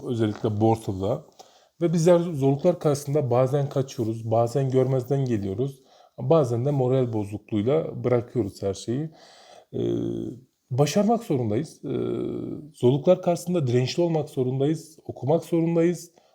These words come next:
öğrenmek zorundayız. Ee, yine burada güzel bir söz var, onu da sizle paylaşmak istiyorum. "Öğrenmenin en ucuz ve en kolay yolu okumaktır.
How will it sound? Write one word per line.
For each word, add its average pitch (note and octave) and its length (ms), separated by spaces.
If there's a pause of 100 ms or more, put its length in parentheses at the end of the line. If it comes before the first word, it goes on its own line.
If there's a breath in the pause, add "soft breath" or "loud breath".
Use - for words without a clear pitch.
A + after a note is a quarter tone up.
öğrenmek B2+ 460
zorundayız. D3+ 640 (420 loud breath)
Ee, A#2+ 60 (920)
yine E3+ 440
burada D#3 260
güzel C#3+ 360
bir C#3 60
söz C#3 340
var, - 120
onu B2+ 220
da A#2+ 80
sizle G2+ 360 (260)
paylaşmak G2 600
istiyorum. A2 600 (760 loud breath)
"Öğrenmenin G#3+ 800
en A#3 160
ucuz D3 340
ve B2+ 280
en G3 160
kolay C#3 360
yolu A#2+ 340
okumaktır. B2+ 760